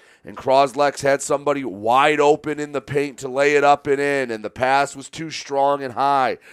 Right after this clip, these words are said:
and, and Yale got it back, and Kohler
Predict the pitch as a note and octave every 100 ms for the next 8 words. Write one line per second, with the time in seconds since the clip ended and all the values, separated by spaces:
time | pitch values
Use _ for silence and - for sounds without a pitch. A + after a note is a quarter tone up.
0 | - _ - B2+ A#2 G#2 A2+ A#2+ G2+ _
1 | _ _ A#2 C#3 D3+ D3 C#3+ C#3 A#2+ -
2 | C3+ B2+ A2+ - _ _ - B2+ B2+ C3
3 | D3 D#3+ C3 B2